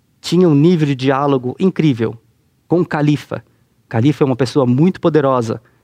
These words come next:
É, quando vocês viram o Estado Islâmico falando do cal-, novo califado, é isso, né? É, é um, é um, uma, um domínio, uma, um, um império ou algo parecido com isso. É, Timóteo primeiro,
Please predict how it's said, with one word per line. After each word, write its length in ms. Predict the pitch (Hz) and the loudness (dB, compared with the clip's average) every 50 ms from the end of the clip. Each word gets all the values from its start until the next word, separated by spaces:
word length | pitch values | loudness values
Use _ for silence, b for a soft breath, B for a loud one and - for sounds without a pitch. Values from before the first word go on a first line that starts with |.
| _ | _
É, 100 | - 139 | -6 -4
quando 200 | - 156 156 151 | -2 -2 -2 -2
vocês 240 | 151 151 - 156 135 | -2 -4 -2 -2 0
viram 180 | 131 170 165 147 | 2 2 2 0
o 20 | |
Estado 240 | - - 147 135 127 | 0 -2 -4 -4 -4
Islâmico 420 | 117 120 135 156 156 143 123 - | 0 0 2 2 2 0 -2 -2
falando 220 | - 139 135 139 131 | -4 -4 -2 -2 -2
do 60 | 131 | -2
cal-, 140 | - 139 143 | -4 -2 0
novo 300 | 131 135 151 151 139 131 | 0 2 2 0 0 -2
califado, 560 | - 131 127 120 - - 151 156 160 143 170 | -4 -4 -4 -4 -4 -2 -2 -2 -2 0 2
é 60 | 185 | 2
isso, 400 | 170 165 165 - - - - _ _ - | 2 2 0 0 -4 -10 -16 _ _ -4
né? 140 | 139 165 - | -4 -4 -2
É, 80 | - 123 127 120 - | -2 -4 -4 -2 -2
é 80 | 139 | 0
um, 220 | 139 143 147 147 135 b b b b b b | 0 2 2 0 0 b b b b b b
é 80 | b 131 | b -2
um, 80 | 135 151 160 151 151 147 139 135 139 143 143 139 143 143 139 139 | 0 0 2 2 2 2 2 2 4 4 4 4 4 4 4 2
uma, 100 | 139 143 135 - - - - | 2 0 -2 -4 -10 -16 -8
um 140 | - 151 143 | -2 0 0
domínio, 500 | 139 151 147 139 143 160 180 190 165 143 | 2 2 4 4 4 4 4 4 4 4
uma, 240 | 131 131 131 131 127 | 4 4 4 2 2
um, 440 | 120 120 123 123 123 127 127 120 127 | 0 0 -2 0 0 0 2 2 2
um 100 | 127 127 | 2 0
império 540 | 123 - - 147 151 180 185 165 147 127 | 0 -2 -2 0 0 2 2 2 2 2
ou 40 | 123 | 2
algo 240 | 135 151 165 151 147 | 2 0 0 0 -2
parecido 440 | - 147 139 131 - - 139 127 120 | -2 -2 -2 -2 -4 -6 -8 -8 -4
com 160 | - 131 143 | 0 2 2
isso. 280 | 165 170 - - - - b b b b b b b b b b b b b _ | 2 2 0 -4 -12 -18 b b b b b b b b b b b b b _
É, 380 | - 127 123 120 117 113 110 110 | -6 -4 -2 -2 -2 -2 -2 -4
Timóteo 400 | - 143 139 175 220 202 - 185 | -2 -2 0 0 0 0 -2 -2
primeiro, 480 | 190 202 180 170 151 131 113 110 - | 0 2 2 4 4 4 2 0 -6